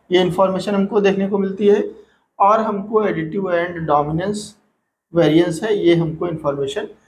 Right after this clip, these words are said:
मिल जाती है कि additive variance है या फिर dominance variance है। इसी तरीके से हाफ डायलिल से भी ये information मिल जाती है।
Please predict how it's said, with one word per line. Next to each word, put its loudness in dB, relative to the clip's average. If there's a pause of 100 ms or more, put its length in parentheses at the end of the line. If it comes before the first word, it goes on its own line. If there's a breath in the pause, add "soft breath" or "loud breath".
(200 soft breath)
मिल 6
जाती 0
है -12
कि -2
additive -2
variance 4
है -4
या 2
फिर 0
dominance 2
variance -4
है। -20 (300)
इसी -6
तरीके 4
से 2
हाफ 4
डायलिल 2
से 2
भी 4
ये 4
information 0
मिल -6
जाती -4
है। -20